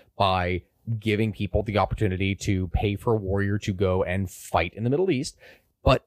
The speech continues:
that timing was not exactly the best, especially considering that the Holy City had been in Muslim hands since eleven eighty-seven. And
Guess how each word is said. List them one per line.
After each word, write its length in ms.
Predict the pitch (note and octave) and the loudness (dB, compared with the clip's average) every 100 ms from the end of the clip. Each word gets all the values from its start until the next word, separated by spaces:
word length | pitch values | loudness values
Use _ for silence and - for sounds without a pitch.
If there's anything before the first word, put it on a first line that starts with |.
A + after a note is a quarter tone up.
| - | -2
that 240 | A#2+ D#3+ | -2 -2
timing 480 | - D3 C#3+ C#3 A#2+ | -4 -2 0 0 0
was 200 | G#2+ F#2+ | 0 0
not 1000 | G2 F#2+ G2+ A2 A2+ A#2 A#2+ A#2 A#2 A2+ | 0 0 0 0 2 2 2 0 0 0
exactly 480 | G2+ G2+ F#2 - F#2+ | 0 0 -2 -2 -2
the 100 | F2 | 0
best, 380 | E2+ - - - - - _ - | -2 -2 -12 -14 -18 -20 _ -2
especially 360 | C#3 C3+ - | 2 2 0
considering 480 | C#3+ C#3+ C#3+ C3 B2+ | -2 -2 -2 -2 0
that 100 | A2 | 0
the 80 | F#2 | -2
Holy 360 | - A#2 A#2+ A#2 | -2 -2 -2 -2
City 400 | - F#2+ G2 G#2 | -2 0 0 0
had 240 | A2+ G2 | 0 0
been 220 | G2 F#2 | 0 0
in 260 | - G2 G2+ | -2 0 2
Muslim 320 | G2 F#2+ F#2 | 2 0 -2
hands 340 | E2+ F#2 G#2 | -2 2 2
since 160 | - G2 | 0 -4
eleven 260 | G2 F#2 F#2+ | 0 0 0
eighty-seven. 600 | F2+ F2 - F2 F#2+ B2 _ _ _ _ _ - | -2 -2 0 2 2 0 _ _ _ _ _ 0
And 320 | A#2 A#2 G2+ | 2 2 0